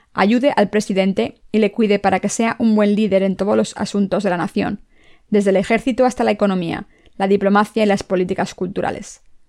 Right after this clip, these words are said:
Debemos orar por los líderes de nuestro país porque la estabilidad nacional y la prosperidad influyen directamente en nuestro ministerio de predicación del Evangelio.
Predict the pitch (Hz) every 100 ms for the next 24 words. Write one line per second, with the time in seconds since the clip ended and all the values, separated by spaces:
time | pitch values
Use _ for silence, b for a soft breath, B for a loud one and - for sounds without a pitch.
0 | _ _ _ _ 196 208 214 208 226 208
1 | 196 208 _ _ _ _ - 208 202 247
2 | 233 214 208 202 254 240 202 214 - 208
3 | 202 196 196 - 202 190 190 196 208 196
4 | 202 208 - _ - 226 214 208 - 202
5 | 208 226 - 233 220 269 269 262 208 214
6 | 214 233 202 196 196 - 196 202 202 -
7 | 202 196 190 - 214 196 185 185 185 185
8 | 185 - 202 180 170 170 - 175 -